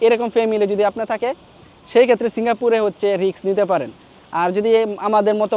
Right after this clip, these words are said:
মধ্যবিত্ত ফ্যামিলি থাকেন যে এই সাত আট লাখ টাকা, দশ লক্ষ টাকা ঋণ করতে হবে, সেই ক্ষেত্রে এত বড় রিস্ক আপনারা নিয়েন না কখনোই। তো এখানে আরেকটা কথা, কি একজন একটা কমেন্ট করছে যে বিদেশ তো মধ্যবিত্ত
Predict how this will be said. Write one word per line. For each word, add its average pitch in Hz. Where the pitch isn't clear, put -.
মধ্যবিত্ত 208
ফ্যামিলি 214
থাকেন 196
যে 185
এই 185
সাত 196
আট 208
লাখ 190
টাকা, 196
দশ 208
লক্ষ 196
টাকা 185
ঋণ 220
করতে 214
হবে, 175
সেই 233
ক্ষেত্রে 220
এত 233
বড় 226
রিস্ক 190
আপনারা 190
নিয়েন 202
না 160
কখনোই। 135
তো -
এখানে 240
আরেকটা 240
কথা, 233
কি 233
একজন 214
একটা 214
কমেন্ট 226
করছে 208
যে 208
বিদেশ 226
তো 240
মধ্যবিত্ত 214